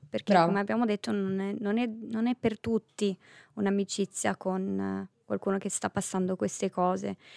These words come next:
Speaker 1: E poi c'è anche da dire che, eh, le malattie ci cambiano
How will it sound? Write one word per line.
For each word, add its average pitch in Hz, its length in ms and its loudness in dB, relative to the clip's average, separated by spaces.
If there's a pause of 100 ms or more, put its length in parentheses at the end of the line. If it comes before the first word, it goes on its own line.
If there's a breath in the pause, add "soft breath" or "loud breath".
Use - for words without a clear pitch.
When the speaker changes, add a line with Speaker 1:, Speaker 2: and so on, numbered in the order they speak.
(120)
Speaker 1:
E 254 140 0
poi 381 360 4 (200)
c'è - 200 2
anche 269 300 6
da 269 140 8
dire 302 400 6
che, 185 300 4 (680)
eh, - 60 -20 (360)
le 214 280 2
malattie 240 580 4
ci 220 160 2
cambiano 202 640 2